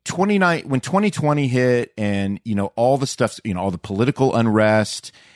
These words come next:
and masks and mandates and all this stuff that's popping up that's causing a lot of polarization and people are getting angry or people are having disagreements and people are exiting due to those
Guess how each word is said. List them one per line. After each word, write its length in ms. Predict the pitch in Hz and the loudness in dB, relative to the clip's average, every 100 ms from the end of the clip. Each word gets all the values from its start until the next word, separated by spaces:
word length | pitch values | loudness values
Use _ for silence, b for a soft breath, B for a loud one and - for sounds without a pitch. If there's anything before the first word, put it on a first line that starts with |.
| b _ | b _
and 480 | 101 92 90 87 87 | -4 -2 -2 -4 -6
masks 720 | 87 107 120 120 120 - - - | -4 0 2 0 -2 -6 -12 -12
and 160 | 92 90 | -6 -2
mandates 600 | 98 107 110 107 104 - | 2 2 2 2 0 -2
and 100 | 90 | -4
all 260 | - 113 131 | 0 2 2
this 160 | 135 | -2
stuff 220 | - 120 | -2 -4
that's 140 | - - | -4 -6
popping 380 | - 101 101 98 | -4 -2 -2 -4
up 120 | - | -4
that's 140 | 98 | -10
causing 280 | - 104 90 | -4 -2 -2
a 60 | 92 | -2
lot 280 | 92 98 107 | 2 2 2
of 80 | |
polarization 800 | - 107 101 98 95 90 - 90 | 0 0 2 0 0 -4 -4 -4
and 120 | 85 - | -4 -8
people 200 | - 120 | -2 0
are 60 | |
getting 260 | 120 127 113 | 2 2 2
angry 560 | 107 107 101 104 101 B B B | 2 0 0 0 0 B B B
or 80 | 95 | -8
people 280 | - 113 123 | -4 0 2
are 60 | |
having 220 | 117 120 113 | 2 0 -2
disagreements 720 | 117 113 92 95 92 92 87 | -2 -2 0 2 2 0 -2
and 100 | 85 | -4
people 300 | - 101 110 | -4 0 2
are 140 | 110 - | 2 2
exiting 580 | 110 - - 101 101 92 | -2 -2 0 2 2 0
due 300 | 76 101 101 | 2 2 2
to 160 | - | 0
those 520 | 92 95 92 90 - | 0 2 2 -2 -8